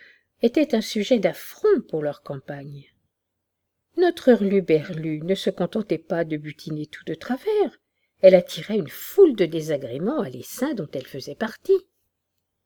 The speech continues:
Il lui était arrivé plusieurs fois de se tromper de route et de pénétrer chez ses voisines. Les Grecques et les Italiennes, qui n'avaient pas l'humeur commode,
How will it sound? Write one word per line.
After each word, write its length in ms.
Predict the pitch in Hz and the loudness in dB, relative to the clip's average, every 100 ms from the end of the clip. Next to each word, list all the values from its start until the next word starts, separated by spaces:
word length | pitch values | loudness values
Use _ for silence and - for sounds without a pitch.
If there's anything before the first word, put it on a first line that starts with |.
| _ _ _ _ - | _ _ _ _ -20
Il 180 | 151 147 | -16 -10
lui 120 | 156 | -8
était 320 | 156 202 - | -4 -4 -2
arrivé 640 | 151 131 127 123 170 269 | -6 -6 -12 -6 2 2
plusieurs 580 | 349 - 240 240 135 - | 0 -6 -6 -4 -6 -8
fois 280 | - 302 339 _ _ _ _ - | -10 -8 -10 _ _ _ _ -2
de 100 | 226 | -2
se 160 | - | 0
tromper 360 | 190 - 151 190 | -4 -4 0 2
de 120 | 370 | 2
route 500 | 370 294 302 - - _ _ _ _ _ - | 2 2 0 -6 -20 _ _ _ _ _ 4
et 100 | 202 | 4
de 100 | 160 | 2
pénétrer 520 | - 131 131 - 139 | -6 -8 -10 -10 -10
chez 160 | - | -8
ses 180 | 151 - | -6 -2
voisines. 600 | 220 311 269 233 233 220 - _ _ _ _ _ _ _ _ _ - | 0 0 0 0 0 0 -8 _ _ _ _ _ _ _ _ _ 4
Les 200 | 240 226 | 4 6
Grecques 520 | 214 233 214 202 - | 4 4 4 2 -2
et 60 | |
les 260 | 170 170 233 | -2 -2 -2
Italiennes, 680 | 214 196 180 175 170 160 156 | 4 6 6 4 2 2 -8
qui 180 | - 370 | 2 4
n'avaient 280 | 381 294 254 | 6 4 6
pas 180 | - | 6
l'humeur 340 | 180 160 151 - | 6 4 -2 -4
commode, 480 | 143 143 139 139 | -8 -8 -8 -10